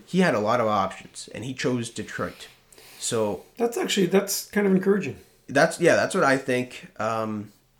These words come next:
Speaker 1: so I, I like Glenn coming in. I really like Lynn coming in, and I, and I love Campbell coming in. Look, they're still gonna suck, but I'd rather have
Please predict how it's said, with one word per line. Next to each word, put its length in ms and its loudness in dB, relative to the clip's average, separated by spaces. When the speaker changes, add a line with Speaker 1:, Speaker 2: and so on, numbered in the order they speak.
Speaker 1:
so 160 -4
I, 80 0
I 180 -2
like 320 -2
Glenn 240 -2
coming 220 -4
in. 240 -4
I 60 -6
really 320 2
like 320 2
Lynn 640 2
coming 280 -6
in, 200 -4
and 120 -4
I, 260 -2
and 120 -6
I 60 -4
love 480 -4
Campbell 340 -6
coming 300 -6
in. 160 -2
Look, 220 -4
they're 100 -8
still 240 -4
gonna 160 -4
suck, 400 -2
but 100 -2
I'd 100 2
rather 340 4
have 360 -4